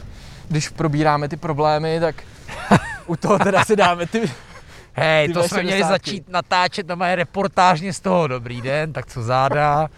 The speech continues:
Speaker 2: <laughs> co ramínko, dobrý, dáte si tady Kolumbii, hej, to
Speaker 1: Jo,
Speaker 2: by
Speaker 1: mám
Speaker 2: bylo
Speaker 1: na výběr, no,
Speaker 2: krásný.
Speaker 1: mám na výběr, samozřejmě.
Speaker 2: Fakt? Ty jo, to je skvělý.
Speaker 1: No a takže dneska si myslím, že jsem tam dal takhle v nějakým sdílení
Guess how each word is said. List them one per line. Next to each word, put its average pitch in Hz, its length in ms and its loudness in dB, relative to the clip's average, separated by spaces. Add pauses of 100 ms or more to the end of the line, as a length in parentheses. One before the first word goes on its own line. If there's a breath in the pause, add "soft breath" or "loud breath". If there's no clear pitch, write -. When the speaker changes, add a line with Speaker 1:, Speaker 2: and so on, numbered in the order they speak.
(220 soft breath)
Speaker 2:
<laughs> - 300 -6
co 139 220 -2
ramínko, 139 760 -2
dobrý, 139 460 -2
dáte 131 300 2
si 139 160 -4
tady 127 280 0
Kolumbii, 143 880 0
hej, 135 380 0
to 147 60 -2
Speaker 1:
Jo, 180 100 4
Speaker 2:
by 202 40 2
Speaker 1:
mám 160 140 2
Speaker 2:
bylo 185 40 2
Speaker 1:
na 196 100 2
výběr, 147 260 -2
no, 123 60 -2
Speaker 2:
krásný. 127 160 -2
Speaker 1:
mám 135 140 0
na 143 80 -2
výběr, 131 340 -4
samozřejmě. 131 520 -4 (140)
Speaker 2:
Fakt? 123 640 4 (520)
Ty 127 80 -6 (120)
jo, 104 120 -2
to 113 100 -6
je 107 60 -4
skvělý. 110 460 -2 (380 loud breath)
Speaker 1:
No 147 240 4
a 156 720 4 (720 loud breath)
takže 147 200 0
dneska 170 240 0
si - 80 -2
myslím, 170 240 -2
že 165 100 -2
jsem 185 180 0
tam 180 180 2
dal 180 320 6 (680 loud breath)
takhle 180 300 4 (360)
v 170 80 0
nějakým 180 360 2
sdílení 175 840 2